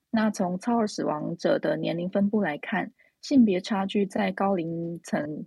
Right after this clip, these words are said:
尤其是明显，六十多岁的男性超额死亡人数比女性还多，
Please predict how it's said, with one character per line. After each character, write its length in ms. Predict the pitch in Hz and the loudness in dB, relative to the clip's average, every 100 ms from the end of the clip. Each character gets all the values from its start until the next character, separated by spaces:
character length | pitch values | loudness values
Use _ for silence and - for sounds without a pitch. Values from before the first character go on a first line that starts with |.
| - | -4
尤 160 | 165 | -2
其 240 | 160 - 165 | -2 -2 -2
是 100 | 196 | -2
明 240 | 156 160 | -4 -6
显， 260 | - - - - - - | -2 -2 -4 -12 -20 -2
六 100 | 240 | 0
十 140 | 240 202 196 - | 2 2 0 0
多 180 | 190 | 0
岁 200 | 220 240 | 2 0
的 100 | 196 | 0
男 240 | 160 156 160 | -2 -2 -4
性 260 | - 208 | 0 0
超 200 | 190 214 | 0 0
额 40 | 190 | 0
死 160 | - | -2
亡 140 | 156 151 | -6 -6
人 180 | 151 156 | -6 -4
数 200 | 202 165 | -4 -2
比 160 | 170 | -4
女 120 | 160 | -4
性 200 | 160 190 185 | -4 -4 -4
还 180 | 147 - | -6 -8
多， 340 | 160 151 151 | -8 -8 -8